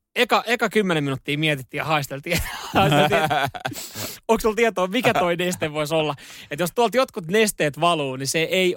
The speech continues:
Speaker 1: se ei voi olla hyvä juttu.
Speaker 2: Mm, yleensä se ei oo. Ne, ne on tarkoitettu pysymään sisällä.
Speaker 1: Joo, ja, ja sitten tultiin tulokseen ja katsottiin, mistä ne valuu, niin, niin siellä oli vääntynyt siis tota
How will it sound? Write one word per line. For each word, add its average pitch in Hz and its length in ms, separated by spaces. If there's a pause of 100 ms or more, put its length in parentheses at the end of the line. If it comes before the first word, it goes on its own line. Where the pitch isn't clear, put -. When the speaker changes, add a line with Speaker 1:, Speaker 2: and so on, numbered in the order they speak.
(160)
Speaker 1:
se 190 140
ei 202 140
voi 220 180
olla 156 140
hyvä 160 240
juttu. 127 380
Speaker 2:
Mm, 185 300
yleensä 233 360
se 156 160
ei 143 460
oo. 98 120
Ne, 131 200
ne 147 100
on 147 60
tarkoitettu 147 380
pysymään 120 420
sisällä. 113 420
Speaker 1:
Joo, 240 360
ja, 208 240
ja 208 140
sitten 233 280
tultiin 185 320
tulokseen 220 340
ja 185 100
katsottiin, 185 300
mistä 220 280
ne 170 140
valuu, 185 380
niin, 147 300
niin 170 100
siellä 208 200
oli 190 140
vääntynyt 165 480
siis 156 300
tota 156 480